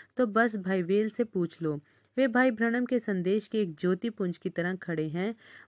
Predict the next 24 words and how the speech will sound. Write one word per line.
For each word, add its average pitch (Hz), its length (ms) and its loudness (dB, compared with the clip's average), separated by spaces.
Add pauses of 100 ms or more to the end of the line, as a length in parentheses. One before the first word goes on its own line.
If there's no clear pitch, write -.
वचन 247 260 2
में 262 160 2
से 254 140 2
रोशनी 196 420 0
फैलाते 170 480 -2
हुए। 160 340 -2 (320)
वह 185 120 4
मध्य 185 320 2
रात्रि 226 400 -2
थी 240 300 -2 (340)
जब 262 160 4
मैं 262 160 2
भाई 233 180 2
वेल 202 240 2
के 233 120 0
कमरे 175 360 0
पर 170 160 -2
पहुंचा 160 520 -6
और 185 240 -2
उन्हें 208 220 -2
बिस्तर 202 320 0
से 226 160 -2
उठा 165 360 -4
दिया। 160 360 -2